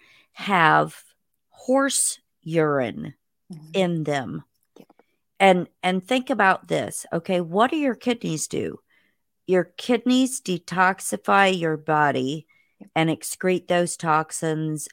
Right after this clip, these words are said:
Speaker 1: out of your system, right?
Speaker 2: Yep.
Speaker 1: And so what are they doing? They're taking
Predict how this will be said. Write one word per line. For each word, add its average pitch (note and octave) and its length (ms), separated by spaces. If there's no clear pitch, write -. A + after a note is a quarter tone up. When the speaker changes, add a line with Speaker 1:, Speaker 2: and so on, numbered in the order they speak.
Speaker 1:
out D3 200
of C#3 120
your D3 140
system, D#3+ 580
right? D3 360
Speaker 2:
Yep. A#3+ 80
Speaker 1:
And F3+ 180
so F3 360
what G3 300
are A3+ 80
they G#3+ 160
doing? F#3 420
They're E3 200
taking F3 580